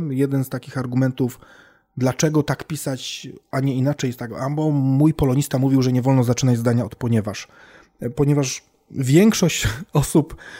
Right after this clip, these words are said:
nie pamięta, co się działo na imprezie u cioci w tamtym tygodniu, to co dopiero w szkole, e, dwadzieścia lat wcześniej, więc ten argument też odpada. Najlepiej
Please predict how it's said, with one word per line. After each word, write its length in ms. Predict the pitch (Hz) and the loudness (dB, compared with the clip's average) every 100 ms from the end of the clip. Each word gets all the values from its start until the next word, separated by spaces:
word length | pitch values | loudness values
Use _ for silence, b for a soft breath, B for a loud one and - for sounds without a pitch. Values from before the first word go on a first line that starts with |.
| B | B
nie 140 | 147 151 | 2 4
pamięta, 420 | 151 160 180 156 | 4 4 4 2
co 120 | - | 2
się 180 | - 139 | 2 4
działo 260 | 147 156 147 | 6 8 8
na 100 | 139 | 8
imprezie 580 | 135 143 139 139 131 | 6 4 4 4 2
u 140 | 104 131 | 0 -2
cioci 320 | - 151 - | 0 -2 -2
w 60 | - | -4
tamtym 300 | 135 131 120 | -2 -2 -4
tygodniu, 380 | 135 175 175 | -2 0 0
to 120 | 139 127 | -2 -2
co 120 | 147 | -2
dopiero 380 | 139 156 135 131 | 0 2 2 2
w 80 | - | -2
szkole, 460 | - 135 131 127 104 127 127 | 0 2 2 0 -2 -2 -4
e, 40 | |
dwadzieścia 440 | 120 123 123 - 131 | -2 -4 -4 -4 -4
lat 120 | 127 | -4
wcześniej, 340 | - 123 120 117 | -4 -4 -2 -2
więc 140 | 120 | -2
ten 140 | 147 | -2
argument 320 | 135 135 131 - | -4 -2 -4 -4
też 160 | 127 | -8
odpada. 400 | 123 - 107 107 - B B B - | -8 -6 -4 -6 -10 B B B -2
Najlepiej 1200 | 131 131 127 - 110 127 143 - - 123 156 | 2 2 0 -6 -2 2 2 2 2 4 4